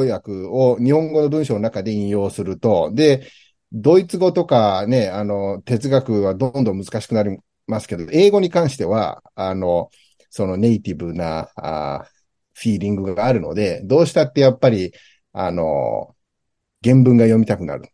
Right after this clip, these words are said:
で、それを、あの、あの本の中では、丁寧に、あの、比較しながら書いている。で、それを、塾の先生のように、あの、なんて言うんでしょう。こういうふうに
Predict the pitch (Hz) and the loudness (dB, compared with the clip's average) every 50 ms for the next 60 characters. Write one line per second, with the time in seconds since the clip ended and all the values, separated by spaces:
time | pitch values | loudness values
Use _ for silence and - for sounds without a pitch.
0 | _ _ 123 120 - - 165 170 190 196 190 185 190 190 202 208 160 113 95 - | _ _ -6 -6 2 4 4 6 6 6 4 4 4 4 6 6 6 6 4 2
1 | - 110 107 107 107 107 107 107 104 101 101 101 98 98 - 98 107 113 110 - | 0 0 0 0 0 0 0 2 2 2 2 2 0 -2 -4 -4 -4 -4 -2 0
2 | 127 120 110 107 101 92 90 92 95 - - 82 76 90 104 127 139 113 - 71 | 0 0 0 -2 -6 -6 -6 -8 -8 -6 -8 -6 -4 2 2 4 4 4 2 -2
3 | - - - _ _ _ - 127 107 90 85 80 95 104 98 85 67 65 _ _ | -8 -10 -14 _ _ _ 0 0 0 0 -2 -2 -2 -2 -2 -4 -6 -12 _ _
4 | _ _ _ - - 90 87 87 80 76 73 69 65 - - - - 131 - 135 | _ _ _ -12 -10 -8 -6 -6 -4 -4 -4 -6 -6 -10 -8 -6 -4 -2 -2 -2
5 | - - 120 117 107 107 - 123 - - - 117 101 - - 90 - - - _ | 0 2 2 2 2 2 0 0 -2 -4 -6 -6 -6 -6 -10 -14 -16 -16 -18 _
6 | _ _ _ - 135 131 - 156 165 180 196 190 185 190 214 220 190 - - - | _ _ _ -4 -4 0 2 2 2 4 4 2 4 6 6 6 6 6 2 -2
7 | _ _ _ _ _ _ _ _ _ _ _ _ _ _ _ _ _ _ _ _ | _ _ _ _ _ _ _ _ _ _ _ _ _ _ _ _ _ _ _ _
8 | 113 117 202 214 - 120 107 92 - - 135 135 139 131 - 151 143 120 101 90 | -4 -4 0 2 2 2 2 0 0 0 0 0 0 0 0 0 0 0 0 -2
9 | 85 90 107 120 110 90 87 98 110 117 110 98 85 85 _ _ _ _ _ _ | -4 -2 0 0 0 0 -2 -2 0 0 0 -2 -4 -8 _ _ _ _ _ _
10 | _ _ _ 98 92 95 95 95 95 90 87 87 87 85 82 82 80 - - 92 | _ _ _ -8 -6 -6 -6 -4 -4 -2 0 0 0 0 0 -2 -2 -4 -4 -2
11 | 107 123 127 - - 90 78 - - - - - - - - - 127 156 180 185 | 0 0 0 0 -2 -8 -10 -10 -10 -8 -8 -8 -8 -8 -2 2 6 6 6 6
12 | 190 196 196 185 - - 196 175 123 95 82 73 | 4 2 2 2 2 4 4 4 4 2 0 -6